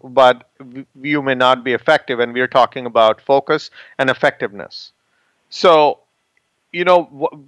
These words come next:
it's, it's one, one philosophy is that people don't do what you expect, but what you inspect, and that's not that there is lack of trust, but in order for you to kinda shape them and nudge them into a direction which will actually help them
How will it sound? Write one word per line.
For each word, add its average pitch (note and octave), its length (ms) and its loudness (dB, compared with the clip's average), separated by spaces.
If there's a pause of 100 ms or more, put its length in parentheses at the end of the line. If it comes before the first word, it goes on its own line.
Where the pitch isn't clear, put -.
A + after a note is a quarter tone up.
it's, D#3+ 220 -4
it's D3+ 160 -8
one, F3 280 2
one F#3 220 2
philosophy F3+ 600 0
is E3+ 80 -8
that D#3+ 140 -6
people F3 340 -4
don't E3 260 0
do E3+ 120 -2
what C#3+ 360 0
you D3+ 80 -4
expect, - 560 -4 (340)
but D#3 140 2
what D#3 240 2
you F#3 140 -6
inspect, F3 500 -4
and C#3 160 -4
that's E3 240 0
not E3+ 220 0
that D#3 180 -2
there D3 100 0
is B2+ 100 -8
lack C3 220 2
of A#2+ 160 -2
trust, F#3+ 340 0
but D#3+ 200 0
in C#3+ 180 -8
order C#3 240 2
for D3 160 -4
you C#3 240 -4
to D3 160 -8
kinda C3 260 -2
shape F3 380 0
them D3 180 0
and C3 140 -8
nudge C#3 220 -2
them D3 180 -4
into C#3 200 -6
a B2+ 40 -2
direction A#2 720 -2 (320)
which D3+ 240 -2
will E3 140 -2 (100)
actually A#3 420 -2
help F3 300 -2
them E3 280 -2